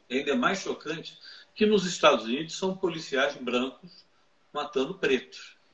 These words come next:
No Brasil, no Rio, a maior parte dos policiais também é preta, né? O que você vê? É policial preto matando preto. É falta de consciência? É um preconceito tão cu-, cultural?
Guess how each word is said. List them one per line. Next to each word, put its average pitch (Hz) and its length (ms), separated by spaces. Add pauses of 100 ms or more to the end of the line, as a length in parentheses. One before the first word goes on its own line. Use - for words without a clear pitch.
(1300)
No 202 120
Brasil, 160 580
no 123 200
Rio, 123 440 (480)
a - 80
maior 254 200
parte 180 440
dos 185 220
policiais 151 840 (440)
também 202 240
é - 20
preta, 160 460
né? 160 200 (500)
O - 100
que - 40
você 359 100
vê? 165 360
É 123 40
policial - 520
preto 190 300
matando 156 380
preto. 139 400 (140)
É - 80
falta 196 300
de - 80
consciência? 147 880 (300)
É 147 80
um 156 260
preconceito 135 1120
tão 156 340
cu-, 131 240
cultural? 143 840